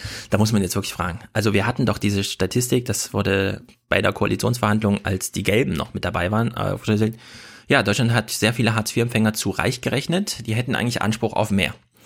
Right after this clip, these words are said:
Jetzt stellt sie hier fest, zu viele Menschen unterwerfen sich dem Konsumgedenken. Da kann man einfach nur ganz zynisch daneben sitzen und sagen, ja, das ist wirklich komisch, Frau Barley, ne? Die Leute haben Hartz vier,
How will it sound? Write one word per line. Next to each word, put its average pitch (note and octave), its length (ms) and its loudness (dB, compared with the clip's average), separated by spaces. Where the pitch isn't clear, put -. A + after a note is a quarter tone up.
Jetzt - 180 2
stellt C3 200 2
sie A#2+ 100 2
hier D3 140 4
fest, D3 340 0
zu B2 100 -2
viele B2+ 180 0
Menschen A2+ 300 0
unterwerfen A2+ 400 2
sich A#2 100 -2
dem A#2 160 -2
Konsumgedenken. G2+ 680 0
Da F#2 100 -2
kann A#2 160 -2
man B2+ 100 2
einfach A2 240 -2
nur A2 140 0
ganz - 340 -2
zynisch C#3+ 300 0
daneben A2 280 2
sitzen - 220 -2
und F#2+ 80 0
sagen, F#2+ 240 0
ja, G#2 180 0
das - 160 -4
ist - 140 -4
wirklich - 240 -6
komisch, C#3+ 380 0
Frau F#2+ 100 0
Barley, F#2 280 2
ne? G#2+ 200 0
Die G#2 60 -2
Leute G2+ 280 0
haben A2 240 0
Hartz - 260 -2
vier, C3 400 2